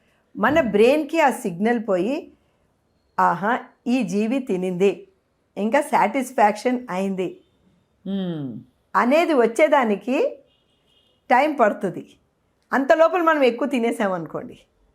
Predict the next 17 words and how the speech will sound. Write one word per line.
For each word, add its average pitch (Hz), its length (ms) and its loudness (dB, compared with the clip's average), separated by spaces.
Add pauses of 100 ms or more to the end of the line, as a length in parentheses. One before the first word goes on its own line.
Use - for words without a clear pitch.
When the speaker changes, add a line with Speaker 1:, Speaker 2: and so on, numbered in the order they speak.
(140)
Speaker 2:
అదే. 147 200 -8 (460)
Speaker 1:
అయిపోయింది. - 600 -2 (720)
అదే 233 200 -2
మనం 311 260 -2
స్లోగా 240 600 -2
తిన్నామనుకోండి, 214 800 -12 (500)
ఆస్వాదిస్తూ 285 760 0
తిన్నామనుకోండి, 185 840 -6 (340)
పంచేంద్రియాలతో 320 880 2
తిన్నామనుకోండి, 180 880 -4 (600)
then 294 260 4 (440)
slowly 285 460 2
you 226 60 2
are 220 280 -2
actually 294 540 -6
giving 240 240 -2
power, 247 480 4